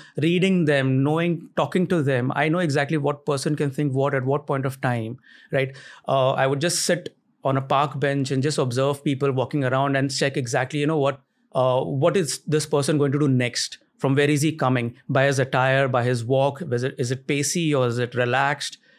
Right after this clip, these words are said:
Right? What he's wearing, his foot, footwear, the expression on his face, or everything like that. It doesn't take much actually to see exactly what is gonna happen. I mean, whether he's come from a crime scene or he's going to, uh,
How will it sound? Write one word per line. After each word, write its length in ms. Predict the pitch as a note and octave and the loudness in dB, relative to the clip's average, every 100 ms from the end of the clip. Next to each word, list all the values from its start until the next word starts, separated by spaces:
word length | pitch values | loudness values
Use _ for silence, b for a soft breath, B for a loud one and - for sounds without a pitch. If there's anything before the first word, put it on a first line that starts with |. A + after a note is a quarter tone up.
| b | b
Right? 160 | C#3 B2+ | -2 0
What 160 | C3+ | 0
he's 160 | C#3 B2+ | 0 0
wearing, 300 | C3+ C#3+ D#3+ | 0 0 0
his 140 | C#3 | -2
foot, 320 | - D3+ - | -2 -2 -2
footwear, 500 | - D3 D3 D3 D3+ - B B | -2 -2 0 2 0 -4 B B
the 80 | C#3 | -4
expression 460 | - D3+ C3 F3+ | 0 0 2 2
on 100 | E3 | 2
his 180 | D#3+ D#3+ | 0 -2
face, 400 | - D3+ D3+ D3 | -2 0 0 -2
or 240 | C#3+ - | -2 -2
everything 360 | F#3+ F#3+ A#3 G#3 | -2 0 2 2
like 180 | D#3+ B2+ | 0 0
that. 240 | B2 - B B B B | -4 -4 B B B B
It 80 | |
doesn't 220 | G3+ A3 B3 | 2 4 2
take 160 | G#3+ | 2
much 400 | E3+ D3 - - - _ _ _ C3+ | 2 2 0 -6 -8 _ _ _ -4
actually 300 | C3+ D#3 D3+ | -2 -2 -2
to 60 | |
see 220 | E3+ F3+ E3+ | -2 0 0
exactly 340 | C3+ C3 D3+ | 2 2 2
what 140 | C3+ | 0
is 80 | C#3+ | 2
gonna 160 | C#3 C3+ | 0 0
happen. 300 | B2+ B2+ B2+ | 0 0 2
I 20 | |
mean, 180 | C3+ B2+ | 2 2
whether 220 | C3+ D3+ | 2 2
he's 180 | D3+ D#3 | 2 -2
come 280 | - C#3 C#3 | -2 0 0
from 200 | E3 D#3 | 0 0
a 60 | |
crime 240 | D#3+ D#3 D#3+ | 0 0 0
scene 160 | F3 | 0
or 80 | D#3+ | 0
he's 100 | C3+ | 2
going 240 | C3+ C#3 C3+ | 2 0 0
to, 260 | C#3 C3 | -2 -2
uh, 320 | C3 B2+ B2+ | -2 -2 -2